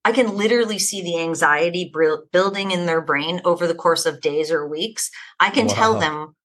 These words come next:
Speaker 1: what day and time they watched porn.
Speaker 2: <laughs> Wow.
Speaker 1: And then, 'cause then their brain is just completely numbed out and flooded with dopamine. And then
Speaker 2: Okay.
Speaker 1: the cycle, I can tell them what their cycle looks like when I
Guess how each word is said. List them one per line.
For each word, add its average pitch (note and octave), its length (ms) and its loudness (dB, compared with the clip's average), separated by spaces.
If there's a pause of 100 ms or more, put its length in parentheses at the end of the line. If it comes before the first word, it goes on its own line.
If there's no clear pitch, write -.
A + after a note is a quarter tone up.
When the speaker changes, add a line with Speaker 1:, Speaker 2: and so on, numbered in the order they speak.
Speaker 1:
what F#3 260 0
day F#3+ 240 2
and F#3 120 -2
time D#3 360 -2
they D3 120 -6
watched C#3 440 -2
porn. C3+ 380 -4 (400)
Speaker 2:
<laughs> A#2+ 80 -4 (1300)
Wow. F#3+ 440 4
Speaker 1:
And G3 100 -8
then, G#3 340 2 (140)
'cause A3+ 200 -2
then A3+ 260 2
their G3 120 -2
brain G3+ 440 -4
is E3+ 260 2
just - 460 -2
completely F#3 1120 -2
numbed D#3 360 0
out D#3+ 300 2
and D#3 160 -6
flooded D3+ 640 -4 (220)
with C#3+ 340 -4 (480)
dopamine. D#3+ 640 0
And F#3 160 2
then E3 220 2
Speaker 2:
Okay. A2 220 -4
Speaker 1:
the F2+ 60 2
cycle, D3+ 560 0
I F#3 120 4
can G#3+ 120 2
tell A#3+ 200 4
them G3 100 0
what D#3+ 140 0
their D#3+ 80 2
cycle D3+ 400 -4
looks F#3 200 -2
like C#3 200 -2
when D3 160 -2
I C#3 380 -4